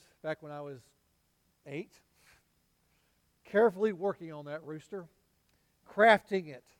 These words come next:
so to speak, so that now, decades later, you can virtually hear it crow.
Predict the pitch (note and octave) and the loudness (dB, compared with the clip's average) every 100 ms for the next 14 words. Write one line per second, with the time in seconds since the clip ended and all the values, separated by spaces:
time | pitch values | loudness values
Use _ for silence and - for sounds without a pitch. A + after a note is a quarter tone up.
0 | _ _ _ _ E3+ D3 B2 - D3+ C3 | _ _ _ _ -10 -10 -10 -16 -16 -16
1 | - _ _ - G3 G3 F#3 A3 C4 B3+ | -20 _ _ -4 -4 -4 -2 0 2 0
2 | C3+ B3 C#4 C4+ C#4 F#3+ G3 F#3+ E3+ E3+ | 2 2 2 0 0 -2 0 0 0 -8
3 | D#3+ _ _ _ _ _ _ _ _ _ | -12 _ _ _ _ _ _ _ _ _
4 | _ _ _ _ _ _ _ _ E3 E3+ | _ _ _ _ _ _ _ _ -14 -10
5 | D3 A#2 F#3 F#3+ - F#3 F3+ B2+ E3 E3+ | -10 -6 -4 -4 -6 -8 -10 -12 -14 -14
6 | - - C#3 A2 A2+ | -16 -20 -20 -20 -20